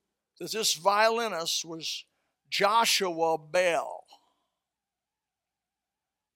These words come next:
which is considered one of the best musicians in the world. He played the most intricate pieces of music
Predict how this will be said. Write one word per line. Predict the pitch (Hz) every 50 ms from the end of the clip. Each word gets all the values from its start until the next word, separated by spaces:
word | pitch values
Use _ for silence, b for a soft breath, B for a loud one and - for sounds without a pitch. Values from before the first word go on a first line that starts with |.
| _ _ _ _ -
which | 170 175 - -
is | 160 - - - -
considered | 196 190 175 - - - 262 269 233 202 190 175 175 175 175 175 - _ _ _ _ -
one | 175 185 185
of | 175
the | 165 160
best | 151 185 214 214 196 - - - - - - _ _ _ _ _ _ _ _ -
musicians | 170 160 - - 196 220 202 - - 175 151 143 143 147 - - - - - _ _ _ _ _ _ _ _ _
in | 180 180 165
the | 151 151
world. | 143 135 139 160 160 156 156 143 - - - - - - _ _ _ _ _ _ _ _ _ _ _ _ _ _ _ _ _ _ _ _ _ _ _ _ _ _ _ _ _ _ _ _ _ _ _ _ _ _
He | 202
played | 202 - 233 247 240 240 208
the | 208 202
most | 202 208 208 202 - - - -
intricate | 220 254 247 - 311 285 202 - 269 254 - _
pieces | - 247 254 226 - 240 208 175 180
of | 202 180 156
music | 175 202 226 254 247 190 180 180 175 175 - - -